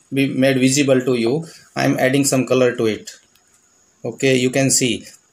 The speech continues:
water is present over it. It has stress. This free surface is stressed.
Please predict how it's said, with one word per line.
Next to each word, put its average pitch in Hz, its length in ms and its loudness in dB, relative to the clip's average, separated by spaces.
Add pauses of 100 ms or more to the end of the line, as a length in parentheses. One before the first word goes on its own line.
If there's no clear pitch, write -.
water 143 440 4
is 143 220 2
present 139 680 2 (540)
over 135 320 6
it. 160 260 0
It 160 240 -2
has 151 360 2
stress. 160 280 2
This 151 220 0
free 190 160 2
surface 170 540 4
is 165 260 4
stressed. - 560 0